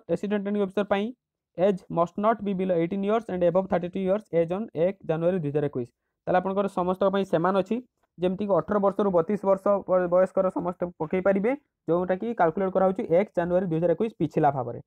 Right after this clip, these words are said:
ଠିକ୍ ଅଛି। ନେକ୍ସଟ ସେକେଣ୍ଡ, ମିନିମମ୍ ଏଜୁକେସନାଲ କ୍ୱାଲିଫିକେସନ୍ କ'ଣ ରହିଛି? ଦି କ୍ୟାଣ୍ଡିଡେଟ୍ସ ଆପ୍ଲାଇଂ ଫର୍ ଦି ପୋଷ୍ଟ ମଷ୍ଟ ହ୍ୟାଭ୍ ପାସ୍ଡ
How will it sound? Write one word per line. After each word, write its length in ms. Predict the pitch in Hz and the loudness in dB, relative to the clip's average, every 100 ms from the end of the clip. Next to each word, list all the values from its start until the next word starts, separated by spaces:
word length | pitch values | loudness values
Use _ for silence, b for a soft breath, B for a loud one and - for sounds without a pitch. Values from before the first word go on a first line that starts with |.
| _ | _
ଠିକ୍ 120 | - | -4
ଅଛି। 160 | 202 - - _ _ _ _ _ | -4 -4 -18 _ _ _ _ _
ନେକ୍ସଟ 200 | 180 190 _ | -6 -6 _
ସେକେଣ୍ଡ, 280 | 185 175 220 - | -8 -4 -6 -6
ମିନିମମ୍ 420 | 160 180 220 226 202 | -2 0 0 0 0
ଏଜୁକେସନାଲ 400 | 165 196 208 208 | 0 0 -2 -2
କ୍ୱାଲିଫିକେସନ୍ 420 | 208 202 202 208 | 0 0 -2 -4
କ'ଣ 80 | 202 202 | -2 -2
ରହିଛି? 280 | 202 208 226 _ _ - | -2 -4 -10 _ _ -8
ଦି 100 | 170 | -4
କ୍ୟାଣ୍ଡିଡେଟ୍ସ 420 | 185 190 214 220 196 | -2 0 0 0 -2
ଆପ୍ଲାଇଂ 240 | 180 196 202 | -2 -2 -2
ଫର୍ 160 | 190 | -4
ଦି 80 | 180 | -2
ପୋଷ୍ଟ 280 | 175 202 - _ _ _ - | 0 0 0 _ _ _ -4
ମଷ୍ଟ 260 | 175 220 214 | 0 2 0
ହ୍ୟାଭ୍ 160 | 202 | 0
ପାସ୍ଡ 240 | 175 196 | 2 0